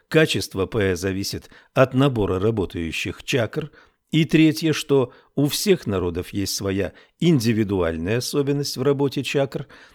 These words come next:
то в планетарном масштабе по качеству привлекаемого пространственного огня можно судить о состоянии целых народов и, кроме того, о лучших или худших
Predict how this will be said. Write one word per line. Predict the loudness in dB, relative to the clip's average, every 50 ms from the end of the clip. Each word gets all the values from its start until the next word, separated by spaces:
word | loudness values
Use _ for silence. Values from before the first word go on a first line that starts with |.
| _ _ _
то | _ 4 6 6 4
в | -4 -4
планетарном | 0 2 2 2 2 2 2 2 2 2 0 0
масштабе | 0 0 0 -2 -2 -2 -2 -2 0 0 -2
по | -2 -2 -4
качеству | 0 2 0 0 0 -2 -10 -12 -10 -8 -10 -10 -10 -12 -20 -20 -20 _
привлекаемого | _ 4 4 6 6 4 2 2 2 2 2 0 0 -2 -4 -6
пространственного | -6 -4 -4 -4 -4 -2 -6 -6 -6 -6 -8 -10 -8 -8 -6 -4 -4 -4 -4
огня | -2 -2 -2 -4 -4 -4 _ -20 -20 _ _ _
можно | 2 4 4 4 4 4 2
судить | 2 2 0 -2 -2 -2 -6 -4
о | 0 0 0
состоянии | 0 -2 -4 -6 -4 -2 -2 0 2 2 2 0 -2 -4 -6 _ _ _ _ _
целых | _ -2 2 4 4 4 2 -2 -2 -4
народов | -2 -2 -2 -2 -4 -6 -8 -12 -12 -20 _ _
и, | -2 -2
кроме | 0 2 2 2 2 2 -2
того, | -4 -2 0 0 0 0 -2 -6 _ _ _ _
о | _ 4 4 6
лучших | 6 4 0 0 -4 -6 -6 -10 -10 -2
или | -2 0 0 0
худших | -2 -4 -8 -6 -6 -8 -12 -12 -14 -18